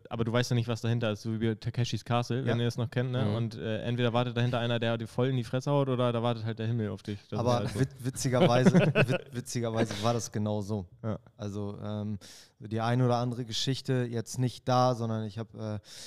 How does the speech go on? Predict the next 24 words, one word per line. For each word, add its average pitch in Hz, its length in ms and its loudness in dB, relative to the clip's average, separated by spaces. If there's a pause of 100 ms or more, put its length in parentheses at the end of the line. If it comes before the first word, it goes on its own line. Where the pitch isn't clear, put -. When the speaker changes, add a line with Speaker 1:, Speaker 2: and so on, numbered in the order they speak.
(140)
Speaker 2:
ja 113 100 -6
dann 117 120 0
auch 113 120 0
noch 110 160 -4
die 123 160 -8
ein 113 160 -2
oder 113 140 0
andere 113 340 -6 (220)
Station 127 640 -2
mitbekommen. 120 580 -2 (420)
Ähm, 110 520 -4 (220)
da 110 100 -8
hast 117 200 -6
du 123 40 -4
halt 123 120 -4
auch 113 120 -10
mitbekommen, 131 560 -4
dass 113 180 -4
die - 140 -6
Leute 117 760 -2
im 123 240 -4
Kühlhaus 123 680 -2
echt 117 320 -6 (200)
ein - 60 -20